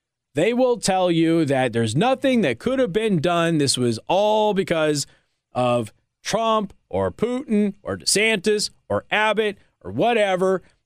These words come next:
And we did everything we could. In fact, as high as inflation was, it's really a good thing because inflation would have been three times higher if we hadn't have kept the inflation rates down. That's how bad these policies were.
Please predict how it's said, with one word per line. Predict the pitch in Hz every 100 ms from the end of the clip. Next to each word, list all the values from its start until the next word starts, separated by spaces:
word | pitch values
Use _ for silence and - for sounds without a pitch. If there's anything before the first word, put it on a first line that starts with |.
| _
And | 147 151 147 139 135
we | 139 247
did | 196 220 202
everything | - 226 247 220 220
we | 202
could. | 165 180 180 175
In | 151
fact, | 135 180 175 -
as | 147 -
high | 190 262 262
as | 220
inflation | 208 226 220 185
was, | 180 185 151
it's | 123
really | 185 175
a | 127
good | 107 247 302 214
thing | 254 240 220
because | 185 160
inflation | 131 113 208 208 196
would | 156
have |
been | 131 107
three | - 277 277
times | 247 233 196
higher | 147 175 175 175 - _
if | - 113
we | 101 214 254 254 240
hadn't | 139 185 202 185
have | 165
kept | 175 175 165
the |
inflation | 156 127 160 170 151 139
rates | 156 165 -
down. | - 135 117 85
That's | 170 190
how | 214
bad | 151 143 170 190
these | 180 180
policies | 139 170 156 131 107
were. | 95